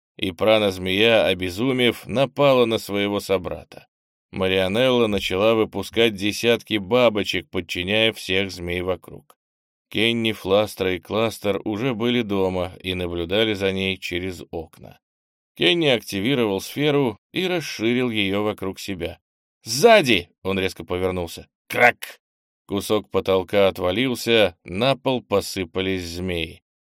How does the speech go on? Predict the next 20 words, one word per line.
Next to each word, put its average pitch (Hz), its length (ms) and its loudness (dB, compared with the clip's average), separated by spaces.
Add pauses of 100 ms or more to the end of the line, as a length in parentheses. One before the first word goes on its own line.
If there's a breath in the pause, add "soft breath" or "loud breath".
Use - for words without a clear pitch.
(120)
Пять 98 280 4
кислотных 104 720 -2
тайпанов, 98 800 0
три 98 240 -2
горячих 104 560 2
тайпана 104 600 2
и 95 80 2
один 104 300 0
чёрный, 110 640 0
самый 101 340 -2
крупный. 117 580 -6 (2000 loud breath)
Кластер 120 520 2
и 117 60 2
Фластер 120 480 0
одновременно 107 720 2
выхватили 101 560 -4
кинжалы 110 680 2
и 104 280 0
резко 123 440 0
ударили. 95 680 0